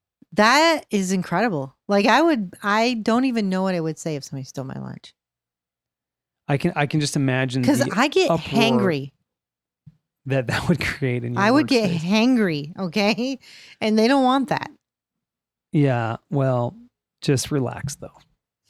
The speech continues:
Speaker 2: Just relax.
Speaker 1: <laughs>
Speaker 2: Maybe they were hangry and they needed something.
Speaker 1: Yeah,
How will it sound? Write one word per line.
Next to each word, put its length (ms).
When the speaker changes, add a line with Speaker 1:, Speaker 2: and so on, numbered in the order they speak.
Speaker 2:
Just 220
relax. 500
Speaker 1:
<laughs> 20
Speaker 2:
Maybe 240
they 200
were 140
hangry 420
and 80
they 100
needed 280
something. 420
Speaker 1:
Yeah, 300